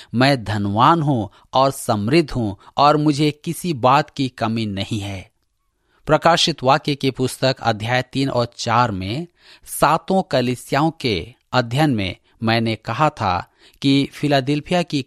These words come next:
कलीसिया महाक्लेश से पूर्व उठा ली जाएगी। प्रकाशित वाक्य की पुस्तक तीन अध्याय के दस पद में प्रभु यीशु उस कलीसिया से कहता है, "मैं भी तुझे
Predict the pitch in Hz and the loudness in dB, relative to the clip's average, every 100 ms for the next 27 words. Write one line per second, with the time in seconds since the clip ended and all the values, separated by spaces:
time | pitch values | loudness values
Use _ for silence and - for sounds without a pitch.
0 | - 104 110 135 - 107 95 147 - _ | -4 -4 -2 -4 -6 -6 -6 -8 -12 _
1 | - 123 135 156 160 - 156 165 165 - | -10 2 4 4 2 0 0 0 -2 -4
2 | 135 123 _ - 156 123 95 - _ _ | -4 -4 _ 0 2 2 -2 -10 _ _
3 | _ - 127 - 117 113 101 98 90 - | _ -10 -8 -2 -2 -2 -4 -6 -8 -10
4 | - - _ _ _ - - 143 139 165 | -16 -20 _ _ _ -20 -2 0 2 2
5 | 156 175 143 147 180 165 - 135 127 123 | 2 -4 2 2 2 -2 -2 -2 -2 -4
6 | - 120 - 139 127 110 120 131 - 113 | -4 -6 -2 0 0 0 -2 -2 -4 -6
7 | 104 110 - - 131 98 95 127 - - | -2 -2 -4 0 0 2 -4 -4 -6 -14
8 | - - 147 147 127 117 - 143 175 - | -8 2 4 4 2 0 0 0 -2 -6
9 | - - 190 190 - 135 143 160 175 165 | -16 4 4 4 0 -2 -2 -2 -2 -2
10 | 143 123 107 110 - 110 135 165 - - | -2 -4 -6 -4 0 2 2 2 -2 -10
11 | 107 123 190 196 175 190 - 139 113 104 | 0 2 4 2 0 -2 0 0 2 0